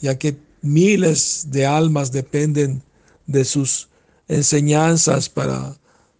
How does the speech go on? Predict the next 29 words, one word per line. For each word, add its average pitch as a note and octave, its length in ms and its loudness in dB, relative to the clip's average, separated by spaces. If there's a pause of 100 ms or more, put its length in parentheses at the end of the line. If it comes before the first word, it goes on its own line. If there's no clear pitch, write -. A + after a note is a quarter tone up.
(140)
desa-, C#3+ 420 0
despertar D3 680 -2
su D3 140 -2
amor C#3+ 340 -2
por C3+ 220 -6
Dios E3 420 0
y, C3 380 -10 (640)
y D3+ 100 -4
usted C#3 220 -2
está D3 600 0
haciendo D3 360 -2
una C#3 80 -2
labor C3+ 360 -2
muy D#3+ 380 0
importante. C#3 760 -6
Por C3+ 180 -8
favor, C#3+ 240 -4
Gurudev, C#3+ 460 -2
permíteme C#3 720 -6 (400)
servirlo C#3 480 -2
de C#3 60 0
esa C#3 200 0
manera". C3 440 -2
Así - 220 0
el D#3 120 2
guru, D#3+ 240 4
a C#3+ 60 4
regañadientes, C3+ 880 -2
Ramanujacharya, C#3 880 -4